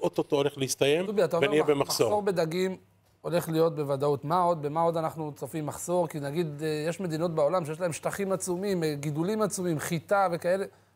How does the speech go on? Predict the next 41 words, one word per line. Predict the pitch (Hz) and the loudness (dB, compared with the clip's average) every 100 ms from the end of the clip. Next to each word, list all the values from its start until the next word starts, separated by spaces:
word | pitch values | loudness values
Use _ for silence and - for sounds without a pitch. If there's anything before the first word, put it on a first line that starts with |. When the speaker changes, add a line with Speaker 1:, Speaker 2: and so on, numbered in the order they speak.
| - | -20
Speaker 2:
ישראל | 139 165 180 180 | -4 2 2 2
פחות | 185 180 208 170 | -2 0 0 2
ב-, | 170 147 | 2 2
במקום | 143 139 - 160 | 0 -2 -2 -2
הזה. | 156 185 - - 151 | -2 -4 -4 -14 -14
במה | 143 165 | -4 0
עוד | 165 | 0
צפוי | - - | -2 -4
Speaker 1:
צריך | 147 135 | 0 2
Speaker 2:
מחסור? | |
Speaker 1:
לזכור | 131 - 135 | 2 4 2
שבאמת | 123 120 131 131 | 2 0 2 2
כל | 147 139 | 2 2
ענף | 131 - | 0 0
הגרעינים, | 117 117 113 120 127 110 | 0 2 2 2 0 0
חיטה, | 117 - 135 120 | -4 2 4 2
תירס | - 131 120 107 | 2 0 0 -2
וכדומה, | - 110 120 127 139 131 | -4 -4 -4 -2 0 0
אנחנו | 120 117 117 | -2 -4 -6
מתבססים | 113 104 117 - - 127 117 | -6 -6 -8 -6 -2 -2 -2
על | |
יבוא. | 110 113 165 165 - - - | -4 0 0 0 -4 -20 -10
עוד | 101 113 | 0 2
אין | 143 | 4
לנו | 151 | 4
מספיק | 135 123 151 135 | 2 0 -2 -2
שטחים | - 127 151 143 | -2 0 2 0
פתוחים, | - 107 151 139 | 0 2 2 2
ובכלל | 110 107 131 151 | -2 -2 0 2
אין | 143 | 0
לנו | 131 | -2
מספיק | 123 - - | -6 -10 -4
שטחים | 156 214 208 190 _ - - - _ - | -2 0 0 -2 _ -20 -20 -20 _ -2
לטפל | 120 131 139 - 135 | 2 4 2 2 2
בנושא | 127 127 - | 2 0 2
הגרעינים. | 117 120 110 107 98 | 2 2 2 -2 -4
שאר | 101 180 190 | 0 2 2
הדברים, | 147 151 147 156 156 156 - | 2 2 2 2 0 -2 -8
שזה | - 113 120 | -8 0 0
התוצרת | - 117 160 147 139 | 0 2 2 2 -2
הצמחית, | - 131 - 101 | -2 -4 -2 -4